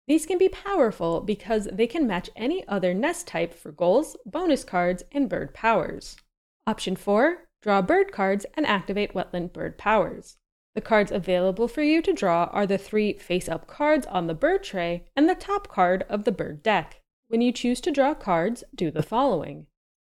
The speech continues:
Place an action cube in the leftmost exposed slot in the draw cards row on your player mat, and draw the number of cards shown there from either the face-up cards on the bird tray or the bird deck. There is no hand limit. Two,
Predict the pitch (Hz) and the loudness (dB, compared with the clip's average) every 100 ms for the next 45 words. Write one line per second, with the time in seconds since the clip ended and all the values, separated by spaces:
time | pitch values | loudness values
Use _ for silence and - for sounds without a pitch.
0 | - 311 320 415 311 311 - 285 277 - | -2 0 0 0 0 0 0 0 0 -2
1 | 190 180 - 214 214 196 233 - 220 185 | -2 -2 -6 -4 0 2 2 -2 -4 -4
2 | - - 220 - 160 156 - - 294 294 | -4 -12 -14 -8 -6 -6 -8 -2 0 0
3 | - 233 254 254 170 160 160 - 170 165 | 0 0 2 2 2 -2 -4 -8 -8 -8
4 | 196 240 254 262 175 160 165 311 220 156 | -4 2 4 2 0 -4 -6 -4 -2 -4
5 | 170 - _ _ _ _ _ - 214 208 | -8 -12 _ _ _ _ _ 0 2 4
6 | 202 190 185 180 208 190 - 180 175 - | 2 2 0 -2 -2 -2 0 0 0 -2
7 | 294 359 254 175 175 202 196 185 180 175 | 0 2 4 2 0 -2 0 0 0 -2
8 | - 311 381 - - 196 185 160 160 349 | 0 0 0 -8 -2 0 0 -4 -2 0
9 | 370 - 180 175 180 - 170 156 151 156 | 0 0 0 0 -2 -4 -2 -2 -4 -6
10 | 147 202 165 - - _ _ - 233 277 | -6 -4 -4 -6 -16 _ _ 2 4 4
11 | 269 214 233 294 294 190 190 175 180 - | 4 2 2 2 2 0 2 0 -2 -6
12 | - _ _ _ _ _ - 185 156 269 | -16 _ _ _ _ _ 0 2 2 -4